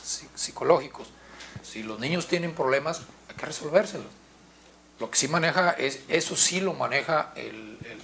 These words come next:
el nuevo modelo. Eh, los padres, familias disfuncionales, eh, en fin, participar en un comité, en un comité donde intervienen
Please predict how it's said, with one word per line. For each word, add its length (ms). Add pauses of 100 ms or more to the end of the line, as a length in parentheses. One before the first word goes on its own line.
el 120
nuevo 220
modelo. 480 (600)
Eh, 960
los 200
padres, 600
familias 440
disfuncionales, 1000
eh, 220 (1040)
en 80
fin, 280 (480)
participar 680
en 280
un 180
comité, 720 (160)
en 60
un 60
comité 360
donde 120
intervienen 500